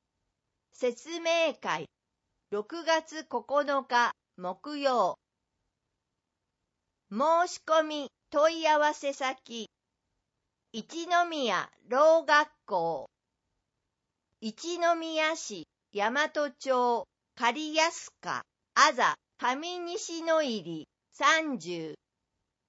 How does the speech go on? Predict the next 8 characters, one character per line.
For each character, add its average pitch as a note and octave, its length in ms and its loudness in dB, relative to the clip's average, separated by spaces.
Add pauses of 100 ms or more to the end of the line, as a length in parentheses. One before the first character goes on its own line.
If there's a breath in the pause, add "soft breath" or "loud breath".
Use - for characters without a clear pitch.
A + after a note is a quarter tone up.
(140)
電 C4+ 380 -2
話 A#3+ 260 2 (840)
零 E4 400 6
五 D#4+ 420 6
八 A#3+ 480 -8
六 A#3 460 -4 (340)
四 D#4+ 480 0
五 C#4 420 6